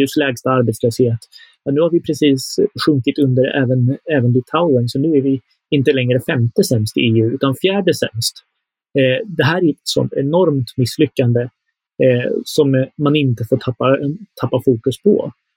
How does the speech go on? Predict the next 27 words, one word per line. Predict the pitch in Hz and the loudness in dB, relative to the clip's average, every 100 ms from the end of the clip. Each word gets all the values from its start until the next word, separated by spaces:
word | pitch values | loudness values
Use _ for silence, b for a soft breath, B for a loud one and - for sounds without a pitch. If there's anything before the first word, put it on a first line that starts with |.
| _ | _
Jag | 143 139 | -4 0
tror | 156 | 0
prat-, | - 143 127 _ _ _ _ _ _ _ 147 | 0 -2 -2 _ _ _ _ _ _ _ 0
och, | 151 - | 0 0
och | 151 | 0
här | 147 190 208 | 0 0 -2
är | - 156 139 | 0 0 2
jag | 175 240 | 2 0
lite | 208 | 2
oroad | 147 139 175 175 127 117 | 2 4 2 0 -2 -2
för | 139 | 0
att | 127 | 0
både | - 139 127 160 202 - _ _ _ - | 0 0 2 2 -2 -4 _ _ _ -6
regeringen | 131 131 170 170 156 147 139 | -2 2 2 0 -2 -4 0
och | 139 123 - 208 | 0 0 -4 -2
oppositionen, | 127 123 123 175 170 139 135 127 - _ _ _ - 127 | -2 -2 0 0 2 0 0 -4 -8 _ _ _ -2 0
eh, | 131 - 165 147 - _ _ | 0 -2 -4 -8 -10 _ _
stirrar | 143 139 135 | 0 0 0
sig | 151 135 | 0 -2
blinda | 143 147 135 123 131 - | 0 0 2 0 -2 -2
på | 139 117 120 123 _ _ _ _ _ _ _ 135 | 0 2 0 -4 _ _ _ _ _ _ _ -4
relativt | 156 185 175 147 131 - - 262 - - | 0 0 0 0 0 -4 -2 0 -2 -2
små | 147 131 123 120 _ | 0 2 0 -4 _
saker | - 156 131 120 139 139 | -4 0 0 0 -2 0
ur | 135 120 | 0 0
ett | 117 | 0
integrationsperspektiv. | 127 123 131 123 147 123 - 117 143 135 233 127 | -2 0 -2 0 0 0 -4 -4 -4 -2 0 0